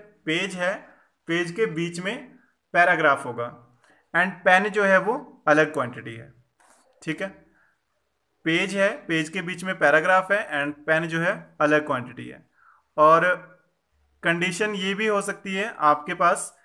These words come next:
पेज, paragraph and pen के लिए, पेज जो है, पैराग्राफ हो सकता है completely किसी पेज पर ना हो, और पेन जो है अलग क्वांटिटी है। तो अगर इस तरह से कंडीशन है कि पेज के बीच में पैराग्राफ होगा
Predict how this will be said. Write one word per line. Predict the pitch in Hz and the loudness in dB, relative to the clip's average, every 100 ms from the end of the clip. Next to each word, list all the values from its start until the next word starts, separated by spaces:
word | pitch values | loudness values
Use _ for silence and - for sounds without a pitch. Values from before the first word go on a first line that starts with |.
| _ _ 170 | _ _ -2
पेज, | 175 196 - | -2 -2 4
paragraph | 175 175 180 180 | 4 4 2 2
and | 190 175 170 | 0 0 0
pen | 170 170 | 0 -2
के | 170 | -4
लिए, | 156 180 - - _ _ _ _ _ - | -2 -4 -8 -20 _ _ _ _ _ -4
पेज | 180 208 208 | 0 0 4
जो | 233 | 4
है, | 208 202 294 - _ | 6 4 2 -14 _
पैराग्राफ | 175 175 196 214 226 226 196 | 4 6 8 8 4 4 -4
हो | 196 | -2
सकता | 214 - | -2 0
है | 214 214 | 0 2
completely | 185 170 185 185 190 202 226 220 | -2 0 -4 -4 -4 -4 -2 -4
किसी | 196 170 208 | -6 -6 -8
पेज | 202 185 170 165 | -6 -4 -4 -2
पर | 185 | -2
ना | 170 151 | 4 4
हो, | 135 113 120 _ _ _ _ _ _ _ _ - | 4 -2 -14 _ _ _ _ _ _ _ _ -2
और | 156 156 | 0 2
पेन | 170 180 190 | 4 4 2
जो | 208 | 0
है | 214 | 0
अलग | 151 151 156 | 2 2 2
क्वांटिटी | 151 123 120 117 | 0 -4 -8 -16
है। | 120 | -16
तो | - 170 | -8 -4
अगर | 196 | 0
इस | 214 214 | -2 0
तरह | 226 220 | 2 2
से | 226 | 0
कंडीशन | 214 170 165 170 | 0 -2 -4 -4
है | 185 | -6
कि | - | -8
पेज | 220 _ _ 180 180 202 - | -14 _ _ -4 -2 -4 -2
के | 233 | -4
बीच | 185 190 185 | -4 -8 -6
में | 208 | -2
पैराग्राफ | 202 170 175 196 196 | 0 0 2 2 2
होगा | 180 180 | -2 -2